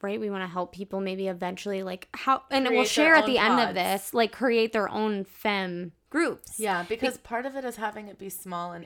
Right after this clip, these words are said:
Speaker 2: intimate.
Speaker 1: Exactly. That's, that's actually part of the, the setup, I think, like,
Speaker 2: Right.
Speaker 1: purposefully. So yeah, like
Speaker 2: I've
Speaker 1: Michelle
Speaker 2: been
Speaker 1: said, it's not about being exclusive 'cause that would go into toxic fem-,
Speaker 2: Right.
Speaker 1: femininity, but it's,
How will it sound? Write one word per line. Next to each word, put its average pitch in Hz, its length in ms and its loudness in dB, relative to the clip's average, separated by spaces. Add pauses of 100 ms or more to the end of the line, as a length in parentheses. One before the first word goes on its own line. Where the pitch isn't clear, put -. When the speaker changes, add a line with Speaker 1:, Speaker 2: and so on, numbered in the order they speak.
Speaker 2:
intimate. 170 180 -14
Speaker 1:
Exactly. 196 560 0
That's, 294 320 6
that's 262 220 4
actually 277 300 -2
part 220 360 0
of 180 140 -8
the, 165 240 -6 (220)
the 190 240 -2
setup, - 500 -2
I - 140 -10
think, - 300 -12
like, 170 140 -4
Speaker 2:
Right. - 80 -8
Speaker 1:
purposefully. - 800 -6 (400)
So - 180 -2
yeah, 220 80 6
like 208 60 4
Speaker 2:
I've 190 40 0
Speaker 1:
Michelle 208 240 0
Speaker 2:
been 202 60 -6
Speaker 1:
said, 202 160 0
it's 190 140 -6
not 196 160 2
about 196 220 0
being 190 320 -6
exclusive 196 720 -6
'cause 196 120 -8
that 185 180 -2
would 185 140 -6
go 185 160 -2
into 180 180 -8
toxic 247 540 -2
fem-, 185 220 -6 (100)
Speaker 2:
Right. - 80 -16
Speaker 1:
femininity, 175 760 -4
but 190 220 -6
it's, - 260 -8